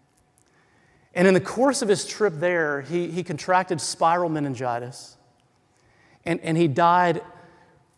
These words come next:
weeks later, twenty-five years old. When they collected his,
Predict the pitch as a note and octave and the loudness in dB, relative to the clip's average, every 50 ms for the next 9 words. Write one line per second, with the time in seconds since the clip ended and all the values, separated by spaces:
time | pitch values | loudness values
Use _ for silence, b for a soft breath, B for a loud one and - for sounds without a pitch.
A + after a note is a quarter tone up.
0 | _ - F#3 C3+ D3 F#3+ A3+ A#3 - - - D#3+ D3+ D#3+ D3 C#3+ A#2 G#2+ G#2+ A2+ | _ -12 -8 -4 0 0 0 0 -2 -4 -8 -4 -4 -4 -4 -4 -6 -8 -14 -16
1 | A2 - - _ _ _ _ _ _ _ _ - - G#3+ A3 A3+ A3+ - G3 F#3+ | -20 -20 -20 _ _ _ _ _ _ _ _ -10 -6 -4 -4 -4 -2 0 0 0
2 | F3+ D#3+ D#3 D3 B2+ C3+ B2+ A#2 A2 A2+ G#2 A2+ _ _ _ _ _ _ _ _ | 0 -2 -4 -4 -6 -8 -8 -10 -10 -14 -16 -18 _ _ _ _ _ _ _ _
3 | _ _ _ _ _ _ _ _ _ _ _ _ _ _ _ _ _ _ _ _ | _ _ _ _ _ _ _ _ _ _ _ _ _ _ _ _ _ _ _ _
4 | _ _ B B B B B B B B B E3 F3 F#3 F#3 F#3+ F#3+ F#3+ F#3 F3+ | _ _ B B B B B B B B B 0 2 4 6 6 6 6 4 2
5 | F3+ - - - - - G3 F#3 F3 F#3 G#3 A#3 - - A3 G3+ E3+ D#3 E3 F3 | 0 -2 -8 -14 -8 -2 -2 0 2 2 2 2 0 2 2 2 2 2 0 0
6 | E3+ D3 - - - | 0 0 -2 -6 -8